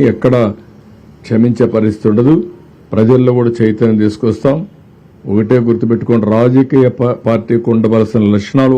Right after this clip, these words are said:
ఒక్క లక్షణం కూడా ఈ పార్టీకి లేదు. నేను చాలా పార్టీలు చూశాను నలభై ఐదు సంవత్సరాల్లో, ఏ పార్టీ ఇలాంటి పార్టీ ఉండదు.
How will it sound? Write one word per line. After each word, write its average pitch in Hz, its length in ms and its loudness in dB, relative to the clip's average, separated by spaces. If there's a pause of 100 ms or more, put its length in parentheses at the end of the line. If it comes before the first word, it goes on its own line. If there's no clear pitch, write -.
ఒక్క - 200 -6
లక్షణం 120 500 0
కూడా 131 140 2
ఈ 117 60 2
పార్టీకి 104 460 -2
లేదు. 87 240 -4 (800)
నేను 101 240 2
చాలా 131 360 2 (120)
పార్టీలు 117 440 -4
చూశాను 107 360 -4
నలభై 104 220 0
ఐదు 101 180 0
సంవత్సరాల్లో, 104 520 -4 (760)
ఏ 131 80 4
పార్టీ 127 420 -2 (100)
ఇలాంటి 117 280 -2
పార్టీ 110 400 -2
ఉండదు. 120 460 2